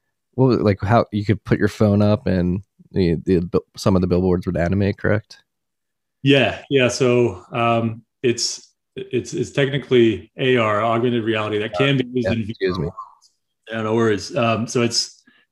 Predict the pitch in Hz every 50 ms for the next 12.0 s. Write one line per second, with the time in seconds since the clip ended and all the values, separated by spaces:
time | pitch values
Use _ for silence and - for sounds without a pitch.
0 | _ - 120 - - - 135 131 127 120 117 113 107 104 110 107 107 107 107 107
1 | 107 107 104 104 101 104 101 101 98 95 - - _ _ _ - 113 104 101 98
2 | 98 87 - _ _ _ _ _ _ _ _ _ _ _ _ - 127 127 131 113
3 | 113 104 98 107 107 95 107 110 110 110 - 113 104 101 104 104 104 101 98 107
4 | 95 107 107 107 113 113 101 101 104 101 101 - - - - - _ _ _ -
5 | 113 107 104 - - 107 101 98 98 104 101 90 - _ _ _ _ _ _ _
6 | _ _ _ _ _ _ _ _ _ _ - 131 113 107 101 101 98 110 156 -
7 | 131 110 98 - - - - - _ - 104 - - - 123 113 107 104 101 98
8 | 104 101 98 101 104 98 110 - - 113 110 107 101 101 98 - 113 98 101 107
9 | 104 101 98 98 98 90 - - 120 95 _ _ _ _ _ _ - - - 110
10 | 98 87 107 101 98 92 - - 104 95 98 101 82 - - 175 165 - - 156
11 | 143 117 - - 139 123 - - 127 131 117 110 110 107 110 107 104 101 101 -